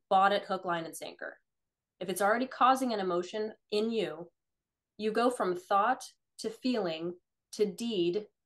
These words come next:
or action to habits, behaviors, personality, et cetera. And then that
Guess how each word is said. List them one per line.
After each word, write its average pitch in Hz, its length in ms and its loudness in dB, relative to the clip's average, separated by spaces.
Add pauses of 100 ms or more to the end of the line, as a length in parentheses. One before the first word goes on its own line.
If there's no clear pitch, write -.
(140)
or 180 200 -2
action 196 600 -4 (680)
to 196 520 -2 (840)
habits, 185 300 2
behaviors, 175 380 -2
personality, 160 580 -6
et - 80 -16
cetera. - 180 -10 (340)
And 190 120 -4
then 180 140 0
that 170 180 -2